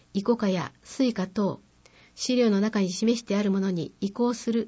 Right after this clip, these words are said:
ということです。八、公民連携デスクについて。記者、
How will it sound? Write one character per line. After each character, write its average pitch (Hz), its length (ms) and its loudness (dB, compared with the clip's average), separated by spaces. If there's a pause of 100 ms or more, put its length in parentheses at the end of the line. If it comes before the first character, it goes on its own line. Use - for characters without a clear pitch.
と 233 100 -2
い 226 100 4
う 214 40 0
こ 220 100 -4
と 208 120 -4
で 165 140 -6
す。 - 200 -20 (3000)
八、 208 500 -4 (360)
公 262 240 6
民 208 240 6
連 233 220 2
携 240 160 4
デ 240 100 4
ス 254 100 -6
ク 220 100 0
に 202 140 2
つ 202 140 -2
い 185 100 2
て。 156 260 -10 (1400)
記 - 120 -12
者、 196 260 -4